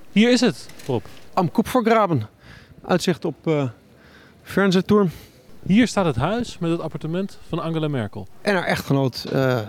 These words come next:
Speaker 2: Joachim Sauer.
Speaker 1: Hier wonen ze, midden in de stad.
Speaker 2: Ja, en hier wonen ze al twintig jaar.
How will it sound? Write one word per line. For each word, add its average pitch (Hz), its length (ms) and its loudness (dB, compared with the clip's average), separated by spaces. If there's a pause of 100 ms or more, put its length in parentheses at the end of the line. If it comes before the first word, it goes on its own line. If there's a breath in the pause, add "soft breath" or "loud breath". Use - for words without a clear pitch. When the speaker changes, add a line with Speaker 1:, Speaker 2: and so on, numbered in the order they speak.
Speaker 2:
Joachim 151 420 2
Sauer. 147 400 2 (320 loud breath)
Speaker 1:
Hier 165 220 4
wonen 127 260 -2
ze, 98 160 -12
midden 180 220 2
in 185 60 2
de 170 80 -4
stad. 92 260 -10
Speaker 2:
Ja, 185 180 2 (160)
en 165 140 2
hier 185 200 6
wonen 156 200 2
ze 156 80 2
al 139 180 2 (100)
twintig 247 320 0
jaar. 151 280 0